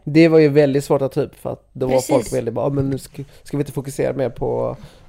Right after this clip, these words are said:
Speaker 1: de som
Speaker 2: På
Speaker 1: faktiskt flyr på, från kriget
Speaker 2: Ja.
Speaker 1: och allt sånt där?" Liksom. Man bara, "Jo, men vi kan fortfarande lyfta ännu en nivå av, eh, förtryck där liksom."
Speaker 2: Exakt.
Speaker 1: Att vi har, ja, vi har Ukraina som flyr, men sen har vi också Ukraina som flyr som också är svarta.
Speaker 2: Mm.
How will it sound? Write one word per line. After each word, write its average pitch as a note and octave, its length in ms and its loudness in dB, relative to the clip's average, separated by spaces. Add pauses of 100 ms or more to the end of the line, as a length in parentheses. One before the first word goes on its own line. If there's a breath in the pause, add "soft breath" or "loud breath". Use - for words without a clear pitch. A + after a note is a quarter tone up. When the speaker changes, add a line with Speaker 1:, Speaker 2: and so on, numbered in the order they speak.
(160)
Speaker 1:
de C3+ 140 -2
som G#3 100 -4
Speaker 2:
På F#3+ 60 -4
Speaker 1:
faktiskt C3 240 -10
flyr D3+ 240 0
på, C3+ 220 -8
från C3+ 180 -8
kriget C3 360 -6
Speaker 2:
Ja. A#3 180 -2
Speaker 1:
och - 60 -4
allt B2+ 80 -8
sånt B2+ 140 -16
där?" D3+ 200 -8
Liksom. C3 200 -14
Man C#3 140 -4
bara, C3 140 -4
"Jo, D3+ 400 -4
men D3+ 180 -6
vi C#3+ 100 -6
kan C#3+ 140 -8
fortfarande D#3 600 -4
lyfta D3+ 520 -6 (400 loud breath)
ännu D#3 540 2
en D#3+ 140 -4
nivå C#3 420 0
av, B2 480 -6
eh, A#2 140 -6
förtryck - 500 -6
där D3+ 200 -8
liksom." - 280 -10
Speaker 2:
Exakt. - 560 -14
Speaker 1:
Att D3+ 140 -10
vi C#3+ 100 -4
har, E3+ 380 2 (100)
ja, C#3 400 -6
vi D3+ 120 -6
har C3+ 160 -4
Ukraina C3+ 280 -8
som C#3 120 -14
flyr, C3+ 220 -8
men C#3 100 -10
sen C3+ 140 -6
har C3+ 100 -4
vi C3+ 60 -6
också C#3+ 200 -8
Ukraina C3+ 300 -8
som C3 120 -14
flyr C#3 200 -8
som C3+ 220 -12
också - 360 -14
är C3+ 220 -12
svarta. - 480 -8 (100)
Speaker 2:
Mm. A#3 300 -6